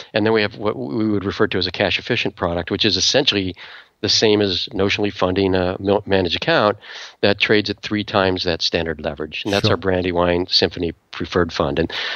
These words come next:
Speaker 1: uh, those are able to be invested in at, at one hundred thousand dollar minimums.
Speaker 2: Great. And,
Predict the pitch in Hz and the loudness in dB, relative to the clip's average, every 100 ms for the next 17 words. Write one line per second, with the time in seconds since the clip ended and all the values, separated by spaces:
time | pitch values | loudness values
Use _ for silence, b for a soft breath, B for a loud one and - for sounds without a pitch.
0 | B - 92 92 104 131 117 98 95 95 | B 0 2 2 2 4 4 4 0 -2
1 | 90 90 87 85 - 87 85 85 87 82 | -4 -4 -4 -6 -4 -6 -4 -4 -4 -2
2 | 95 80 85 - 80 76 78 76 76 80 | -2 0 -2 0 -2 0 -2 -2 -4 -4
3 | 50 - - _ _ - 98 95 B B | -4 -4 -8 _ _ -2 0 0 B B
4 | - 117 | 2 2